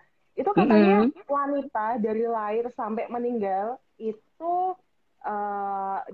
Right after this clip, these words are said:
Speaker 1: mereka
Speaker 2: Bisa
Speaker 1: tuh
Speaker 2: melakukan
Speaker 1: hubungan
Speaker 2: aktivitas seksual, iya.
Speaker 1: Betul.
Speaker 2: Laki-laki dan perempuan itu bedanya gini. Kalau yang namanya perempuan itu sejak lahir sampai mati bisa melakukan aktivitas seksual. Siap itu.
Speaker 1: Hmm.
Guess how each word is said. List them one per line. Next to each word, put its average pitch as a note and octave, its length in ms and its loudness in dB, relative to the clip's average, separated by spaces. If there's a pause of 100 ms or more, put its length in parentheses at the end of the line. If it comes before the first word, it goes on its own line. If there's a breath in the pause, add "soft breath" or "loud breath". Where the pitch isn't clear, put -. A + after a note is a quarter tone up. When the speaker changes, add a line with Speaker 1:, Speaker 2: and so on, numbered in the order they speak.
Speaker 1:
mereka B3 200 2
Speaker 2:
Bisa G#3 360 12
Speaker 1:
tuh C4 80 10
Speaker 2:
melakukan B3+ 560 12
Speaker 1:
hubungan B3 160 10
Speaker 2:
aktivitas B3 640 10
seksual, F#3+ 480 10
iya. D#3 320 8
Speaker 1:
Betul. - 360 -20
Speaker 2:
Laki-laki A#3+ 680 8
dan F#3 160 6
perempuan G#3+ 520 2
itu A#3+ 120 -2
bedanya F3 440 2
gini. D3+ 440 -6
Kalau G3 400 4
yang G#3+ 160 2
namanya G3+ 560 -2
perempuan G3 640 0
itu G3+ 160 -6
sejak E3 320 2
lahir F#3 320 6
sampai G3+ 160 0
mati G3+ 480 -4 (320)
bisa G3+ 400 4
melakukan A3 400 4
aktivitas G3 480 2
seksual. E3+ 400 4 (1040)
Siap C4+ 400 8
itu. E3 240 -6
Speaker 1:
Hmm. - 40 -20